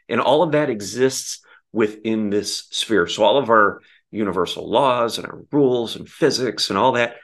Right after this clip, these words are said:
is contained within this universal sphere. So it basically is like a backdrop where this energy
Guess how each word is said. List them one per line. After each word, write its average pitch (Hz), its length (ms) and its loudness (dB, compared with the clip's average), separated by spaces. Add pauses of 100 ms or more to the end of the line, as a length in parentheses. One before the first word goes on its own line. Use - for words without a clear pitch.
(340)
is 110 140 0
contained 113 480 -2
within 104 320 -4
this 101 180 -4
universal 92 720 -2 (100)
sphere. 196 420 2
So 117 240 2
it - 120 -2
basically 147 500 0
is 104 120 -4
like 107 180 -4
a 95 60 -10
backdrop 90 720 -4 (480)
where 107 520 4 (280)
this 110 400 -2
energy 131 760 -4